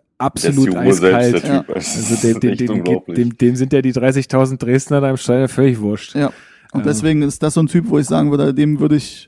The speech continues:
Speaker 3: als Trainer vertrauen, wenn es gegen Dresden oder dann gegen Union geht, wo ich
Speaker 1: Ja.
Speaker 3: weiß, ähm, und der kann ja auch diese, also, äh, großen Spiele, es ist ja, für Hertha sind's ja große Spiele, muss man ja sagen,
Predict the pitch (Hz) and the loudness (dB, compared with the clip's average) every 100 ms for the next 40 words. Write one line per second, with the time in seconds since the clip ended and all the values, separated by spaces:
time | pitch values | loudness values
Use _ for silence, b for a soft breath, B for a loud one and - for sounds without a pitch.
0 | _ - - - 147 147 143 139 151 147 | _ -10 -10 -2 2 2 0 -4 0 0
1 | 139 127 131 131 b b b b - - | 2 0 0 -2 b b b b -10 -2
2 | 135 131 143 - 147 135 139 135 131 139 | 0 2 -2 -2 -2 -2 0 0 0 2
3 | 131 135 143 135 143 - - 127 104 - | 2 2 2 0 -4 -8 -10 -6 -6 -4
4 | - - - - - 196 _ _ _ _ | -6 -8 -8 -4 -2 -4 _ _ _ _
5 | - 127 123 139 143 - 117 139 127 - | -8 -4 0 2 4 2 -2 -6 -4 -6
6 | b b b b - - 135 - 135 135 | b b b b -12 -8 -8 -8 -10 -4
7 | 147 175 170 165 170 175 165 - 151 143 | 4 4 4 0 2 2 2 -2 -2 -2
8 | 120 147 135 147 143 160 156 139 147 147 | -2 0 2 2 2 2 2 4 2 2
9 | - 151 151 143 165 143 139 143 147 151 | -2 0 0 0 0 -2 -2 -2 -2 -4